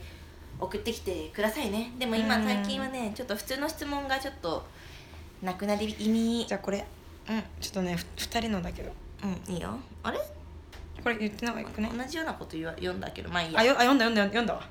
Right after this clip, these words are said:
Speaker 1: でも同じようなことだから違う人だから言う、読んで。
Speaker 2: うん。え、読んでいいの？俺。
Speaker 1: 読んでいい。読もう。
Speaker 2: えーっと、ラジオネーム、芋焼酎大好きさん。
Speaker 1: うん。
Speaker 2: ら-、なんちゃらアイドルのお二人が去年一番びっくりしたことは何ですか？
Speaker 1: ほい。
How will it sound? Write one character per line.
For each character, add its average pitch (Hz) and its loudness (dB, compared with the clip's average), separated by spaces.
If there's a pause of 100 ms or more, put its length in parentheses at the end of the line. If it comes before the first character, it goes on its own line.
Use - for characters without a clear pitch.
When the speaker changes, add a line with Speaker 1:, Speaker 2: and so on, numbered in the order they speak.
(140)
Speaker 1:
で - -6
も 233 2
同 285 4
じ 320 2
よ 349 6
う - 6
な 262 4
こ 190 0
と 175 -2
だ 165 2
か 170 0
ら 160 0
違 170 -2 (160)
う - -2
人 180 -6
だ 160 2
か - 0
ら 156 -2
言 151 -2
う、 147 0
読 143 -2
ん 135 -6
で。 - -6
Speaker 2:
う 196 2
ん。 185 0 (540)
え、 196 6
読 226 6
ん 226 2
で 202 2
い - 2
い 170 0
の？ 165 -2
俺。 180 -6 (440)
Speaker 1:
読 196 4
ん 214 6
で 226 10
い 254 6
い。 - -4 (920)
読 190 4
も 196 6
う。 - 6
Speaker 2:
え 180 4
ー 170 0
っ - -8
と、 208 8 (420)
ラ 196 6
ジ 226 6
オ 254 8
ネ 277 10
ー 254 8
ム、 196 4
芋 220 8
焼 240 8
酎 185 2
大 202 8
好 196 -2
き - -6
さ - 0
ん。 - -2
Speaker 1:
う - -6
ん。 - -12 (1120)
Speaker 2:
ら-、 202 8 (160)
な 220 10
ん 247 0
ち 269 4
ゃ 277 8
ら 277 10
ア 277 12
イ 262 8
ド 214 6
ル 190 8
の 185 6
お - 4
二 196 4
人 190 4
が 202 10
去 240 6
年 214 8
一 190 0
番 214 8
び 208 2
っ - -4
く 214 2
り 196 4
し 190 0
た - 2
こ 185 0
と 180 4
は 175 4
何 185 4
で 180 0
す - -4
か？ - 6
Speaker 1:
ほ 240 4
い。 269 4